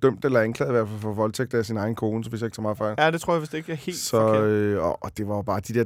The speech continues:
Speaker 1: ting, han lå og lavede i den der kamp, det var også helt, helt horribelt, ikke? Så, så os, der har været med et stykke tid, vi... vi er jo
Speaker 2: Hvad, hvad, hvad, hvor, hvad, var det mod Brøndby, han var rigtig
Speaker 1: Det var
Speaker 2: dårlig,
Speaker 1: mod
Speaker 2: eller
Speaker 1: Brøndby,
Speaker 2: hvad?
Speaker 1: det var, det, det var den der kamp med,
Speaker 2: Det er
Speaker 1: øh,
Speaker 2: rigtigt,
Speaker 1: men
Speaker 2: ja.
Speaker 1: han fik så flere kampe.
Speaker 2: Det var, var det Brian Laudrups debutkamp?
Speaker 1: Ja, det var det. Og han tog så også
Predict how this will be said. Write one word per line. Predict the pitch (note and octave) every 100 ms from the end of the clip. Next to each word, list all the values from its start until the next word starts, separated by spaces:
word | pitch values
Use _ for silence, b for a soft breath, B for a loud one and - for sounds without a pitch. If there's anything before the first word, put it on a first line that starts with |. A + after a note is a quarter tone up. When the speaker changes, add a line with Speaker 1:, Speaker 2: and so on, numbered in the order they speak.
| -
Speaker 1:
ting, | - -
han | A#2+
lå | A#2
og | G2+
lavede | A#2 A2
i |
den | A#2 G#2
der | A2
kamp, | G#2 G#2
det | -
var | G#2
også | E2+ -
helt, | A#2 D2+ - -
helt | G#2+
horribelt, | A#2 A2+ F2 D3
ikke? | E3+ b b b b
Så, | - A#2 A2+
så | A#2
os, | E2+ C3
der | D#3+
har | D#3
været | C3
med | C3
et | C#3
stykke | C#3+
tid, | - C3+
vi... | A#2+ B2+ A#2+
vi | A2+ A#2+
er |
jo | C#3
Speaker 2:
Hvad, | B2 C3
hvad, | D#3 D#3
hvad, | E3+
hvor, | D#3+ D3+
hvad, | C3+ D3 C#3+
var |
det | E3
mod | F#3
Brøndby, | F#3 D#3+ G3+
han | G#3+
var | F#3+
rigtig | F#3
Speaker 1:
Det | E3
var | D#3
Speaker 2:
dårlig, | D#3+
Speaker 1:
mod | A#2+
Speaker 2:
eller | B2 D#3+
Speaker 1:
Brøndby, |
Speaker 2:
hvad? | D#3 C#3+
Speaker 1:
det | C3
var, |
det, | B2+
det | -
var | C#3
den | C3
der | C3+
kamp | B2+ B2+ A2+
med, | C3
Speaker 2:
Det | B2
er | A#2
Speaker 1:
øh, | A2
Speaker 2:
rigtigt, | G#2+ G#2
Speaker 1:
men |
Speaker 2:
ja. | A2+
Speaker 1:
han | C3
fik | G#2 D#3+
så | E3
flere | C3+ C3+
kampe. | B2 A2 G#2+ A#2 b b b
Speaker 2:
Det | D#3+
var, | F3
var | D3
det | C#3
Brian | C3 B2
Laudrups | C3+ C#4
debutkamp? | G#3 E3+ - A#3+
Speaker 1:
Ja, |
det | D3+
var | C3
det. | C#3 C#3 b b b
Og | -
han | C3
tog | B2+ E3+ -
så | D#3+
også | B2+ B2+ -